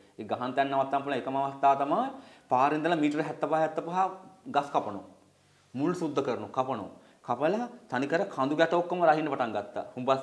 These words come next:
අනම්මන. ඒතකොට ක්ලේම් එකක් තියන්න බෑනේ. ඒතකොට කාටේ ගහන්නේ? ගහන්න බෑනේ. දුර ඉඳන් ගැහුවට වදින්නේ නෑ. යා දෙන්න පොඩි තුවාලයයි. එහෙම. එතකොට එහෙම කරලා පැය දෙකෙන් දෙක පි-,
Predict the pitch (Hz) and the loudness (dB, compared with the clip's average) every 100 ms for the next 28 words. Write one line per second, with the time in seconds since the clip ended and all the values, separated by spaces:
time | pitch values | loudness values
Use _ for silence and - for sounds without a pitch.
0 | - 123 123 107 107 135 139 139 - 131 | -2 -2 -2 -2 -4 -2 -2 -4 -6 -4
1 | 143 147 147 147 143 156 160 - - - | 0 -2 0 0 0 0 -2 -10 -18 -10
2 | 139 147 143 135 135 120 104 - 117 131 | -4 -2 0 0 0 -2 -8 -8 -6 -4
3 | 127 139 143 127 135 135 131 127 143 147 | -2 -2 -2 0 0 0 0 -2 0 0
4 | 135 117 104 95 - 113 120 143 139 135 | -2 -4 -8 -12 -10 -8 -6 -6 -6 -8
5 | 135 110 95 87 - - - - 139 104 | -4 -4 -4 -8 -14 -20 -20 -6 -4 -4
6 | 90 - - - _ 131 131 143 127 139 | -8 -16 -20 -20 _ -8 -4 -4 -4 -4
7 | 143 151 190 247 - - - - - 170 | 0 2 4 2 0 -10 -20 0 2 4
8 | 147 147 180 208 202 | 4 2 2 2 2